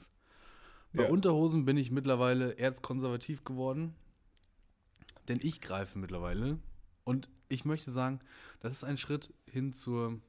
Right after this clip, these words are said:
Speaker 1: Erwachs-, zum Erwachsenwerden.
Speaker 2: Im
Speaker 1: Ich
Speaker 2: wahrsten Sinne des Wortes.
Speaker 1: greife <laughs> mittlerweile zu Schießerunterhosen.
Speaker 2: Stark.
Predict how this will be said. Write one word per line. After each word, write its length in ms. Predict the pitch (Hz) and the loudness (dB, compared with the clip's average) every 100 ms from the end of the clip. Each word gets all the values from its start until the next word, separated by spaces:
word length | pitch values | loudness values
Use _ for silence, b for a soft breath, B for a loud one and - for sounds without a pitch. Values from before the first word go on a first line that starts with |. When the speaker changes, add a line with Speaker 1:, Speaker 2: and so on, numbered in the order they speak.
| _ - | _ -10
Speaker 1:
Erwachs-, 420 | 110 123 - - | -4 -4 -4 -10
zum 180 | - 120 | -6 -4
Erwachsenwerden. 720 | 117 113 - 90 87 85 87 _ _ _ _ b b b b b 127 | -2 -2 -4 -8 -8 -8 -12 _ _ _ _ b b b b b -4
Speaker 2:
Im 100 | 127 | 2
Speaker 1:
Ich 60 | |
Speaker 2:
wahrsten 260 | 120 131 139 | 4 2 0
Sinne 140 | 143 | -2
des 160 | 143 135 | -2 0
Wortes. 520 | 139 143 110 110 - - | 0 0 -2 -6 -8 -16
Speaker 1:
greife 580 | - 120 131 123 139 131 B | -6 -2 -2 -2 -4 -4 B
<laughs> 180 | B 117 | B -4
mittlerweile 600 | 123 127 127 110 110 113 - B B B | -2 2 2 4 2 0 -4 B B B
zu 260 | 123 113 90 - | -2 -2 -4 -6
Schießerunterhosen. 960 | - 113 - 107 107 101 87 85 82 - - _ _ _ _ - - - - - - - - - - - - _ | -2 -2 -2 -4 -4 -4 -6 -6 -8 -14 -20 _ _ _ _ -20 -20 -16 -16 -14 -16 -16 -20 -20 -20 -20 -20 _
Speaker 2:
Stark. 400 | - 117 98 | -4 -2 -2